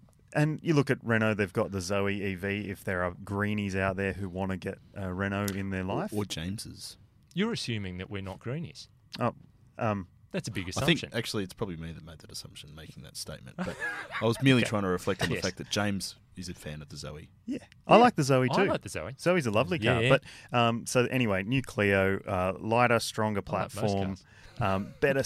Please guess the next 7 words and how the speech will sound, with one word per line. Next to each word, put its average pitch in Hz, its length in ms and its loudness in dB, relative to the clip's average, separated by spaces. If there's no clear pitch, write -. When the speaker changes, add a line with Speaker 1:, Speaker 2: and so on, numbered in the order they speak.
Speaker 1:
safety. 117 680 -4
It's 117 200 -2
got, - 180 -4
now 117 240 4
got 110 180 -2
curtain 113 280 0
airbags. 101 800 0